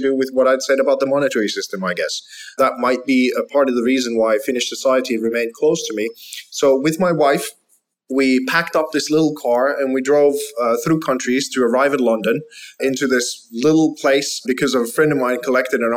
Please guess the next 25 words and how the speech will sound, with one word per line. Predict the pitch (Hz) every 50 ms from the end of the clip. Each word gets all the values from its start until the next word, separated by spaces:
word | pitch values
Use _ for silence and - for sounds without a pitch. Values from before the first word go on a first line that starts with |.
| 127
artwork | 139 143 - 123 113 113 113
for | - 117
me. | 117 117 139
So | 139 - 123 110
I | 107 127
had | 127 127
some | - 127 117
money | 113 113 110 117 131 - _ - - - - - _ -
and | 120 117 117 117 117 123
we | 131 127
came | 131 - 185 190 190 165
in | 139 143 160
and | 165 151 147 143
we | 143
started | - - 170 160 156 151 156 151 147 - -
this | 139 135 -
journey | - - 175 190 185 165
of | 135 127 -
trying | - 165 160 147
to | 147 151
figure | 156 151 143 143 143
out | 147 143 135 -
how | 143 139 139 135 135
it | 131
would | 131 131